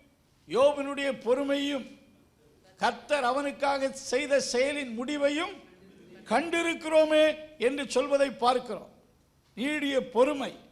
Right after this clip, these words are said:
அதெல்லாம் நமக்கு தேவை. அல்லேலூயா.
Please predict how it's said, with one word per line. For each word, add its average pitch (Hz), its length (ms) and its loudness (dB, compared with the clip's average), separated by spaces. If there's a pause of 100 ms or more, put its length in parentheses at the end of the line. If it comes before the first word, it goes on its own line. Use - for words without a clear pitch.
(580)
அதெல்லாம் 240 340 -2
நமக்கு 233 400 -8
தேவை. 226 380 -4 (840)
அல்லேலூயா. 247 800 0